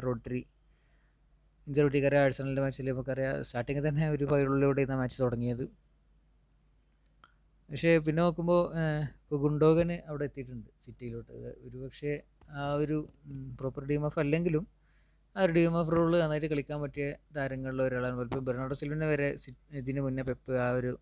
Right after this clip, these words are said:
ഏഹ്, ഡി എം എഫ് പൊസിഷനിൽ പലപ്പോഴും ഇട്ടിട്ടുണ്ട് എന്നുള്ളതാണ്. പക്ഷേ കുറച്ചും ഡീപ്പായി ഇന്ന് കളിക്കാൻ പറ്റിയ ഒരു കളിക്കാരൻ എന്നുള്ള രീതിയിൽ എന്തുകൊണ്ടും എനിക്ക് തോന്നുന്നു ഇത്, ഉം, വേറും ഗുണ്ടോഗൻ തന്നെയാവും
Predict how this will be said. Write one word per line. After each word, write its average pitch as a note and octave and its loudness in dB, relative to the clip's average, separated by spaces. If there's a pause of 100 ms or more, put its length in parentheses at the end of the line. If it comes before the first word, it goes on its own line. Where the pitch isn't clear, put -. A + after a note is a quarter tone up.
(220)
ഏഹ്, A#2+ -6
ഡി B2 -6
എം B2+ -6
എഫ് - -10
പൊസിഷനിൽ C3 -6 (160)
പലപ്പോഴും B2+ -4
ഇട്ടിട്ടുണ്ട് B2 -8
എന്നുള്ളതാണ്. G#2+ -10
പക്ഷേ - -10 (1300)
കുറച്ചും F3 -6
ഡീപ്പായി E3 2
ഇന്ന് D#3+ 0
കളിക്കാൻ D3+ 0
പറ്റിയ D3 0
ഒരു D3 2 (200)
കളിക്കാരൻ C#3 -4
എന്നുള്ള C3+ -2
രീതിയിൽ C3 -2 (280)
എന്തുകൊണ്ടും D3 -2 (160)
എനിക്ക് D3 -18
തോന്നുന്നു C#3 -6
ഇത്, B2+ -4 (280)
ഉം, C3 -10 (360)
വേറും C3+ -10 (1800)
ഗുണ്ടോഗൻ C3+ 0
തന്നെയാവും C3+ 0